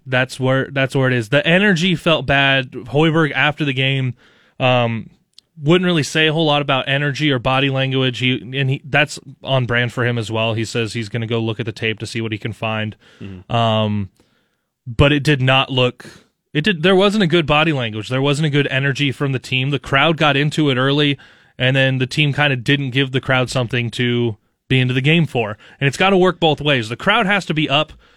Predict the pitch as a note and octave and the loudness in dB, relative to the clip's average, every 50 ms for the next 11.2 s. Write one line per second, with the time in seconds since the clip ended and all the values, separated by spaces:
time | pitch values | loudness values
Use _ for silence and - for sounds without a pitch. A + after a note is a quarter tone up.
0 | _ _ - D#3+ D3 C#3 C3 B2+ A2+ B2 C#3+ D3+ D#3 D3+ D3 B2+ A#2 G#2+ A#2+ B2 | _ _ 0 0 2 2 2 0 0 2 2 2 2 2 0 -2 -2 0 0 0
1 | C3 C#3+ D#3 F3 F3 F3 _ _ _ _ _ _ _ _ _ _ _ _ - - | 0 0 0 0 -2 -4 _ _ _ _ _ _ _ _ _ _ _ _ -18 -14
2 | - - E3 D3+ C3+ A#2 - D3+ D3 D3 C#3+ C#3+ D#3 B2+ - E3 D3+ C#3+ B2+ A2+ | -4 0 2 2 2 2 0 2 2 2 2 2 0 0 0 0 0 0 -2 -4
3 | - - C#3 D3+ E3 E3 F3 E3+ - G3 G3 G3 F3 - _ _ _ _ _ _ | -2 -2 0 0 2 2 0 -2 -2 -4 -4 -4 -6 -10 _ _ _ _ _ _
4 | _ _ _ _ _ _ _ - - _ _ _ _ _ - D#3 D3 D3 - - | _ _ _ _ _ _ _ -20 -20 _ _ _ _ _ 0 0 0 0 -2 0
5 | - G3+ A#3 A3 F#3 - - F3+ E3+ - - C3+ C#3 D#3+ C#3 C#3 B2+ - - - | 2 4 4 4 4 2 2 0 0 0 0 0 0 2 2 2 0 0 0 0
6 | D3+ D3 D3 C3 - D#3+ C#3 A#2 C3 A#2+ A#2+ A2+ - B2+ A#2 - - - - F#3+ | 2 2 2 2 0 0 -2 0 0 -2 -2 -2 -2 -4 -6 -6 -6 -2 2 2
7 | F3+ E3+ D#3+ C#3+ B2+ A2+ - - D3 C3+ B2+ A#2+ A#2 G#2+ G#2+ G#2 A#2+ A2+ G#2+ G2+ | 4 4 4 2 0 -2 -2 0 0 0 0 0 -4 -6 -4 -4 -4 -4 -4 -6
8 | G2 - - - - - _ _ _ _ - G2+ F#2 F2 - - G3 G#3 - - | -8 -12 -14 -16 -16 -20 _ _ _ _ -20 -18 -18 -16 -10 -8 -8 -8 -6 -4
9 | G3+ G#3 G3+ F#3 - _ _ G1+ G1+ _ _ _ _ _ - - - - F3+ E3+ | -4 -4 -4 -4 -6 _ _ _ _ _ _ _ _ _ -20 -8 -4 -2 0 0
10 | F3+ D#3+ - - F3 D#3 D3 C3+ C3 C3+ A2 C3+ C3 E3 D#3+ - E3 D3+ D3 D3 | 0 -2 -2 -2 -2 -2 -2 -2 -4 -6 -8 -8 -6 -6 -6 -4 -4 -4 -4 -6
11 | C#3 G#2+ A2 G#2+ | -6 -8 -12 -16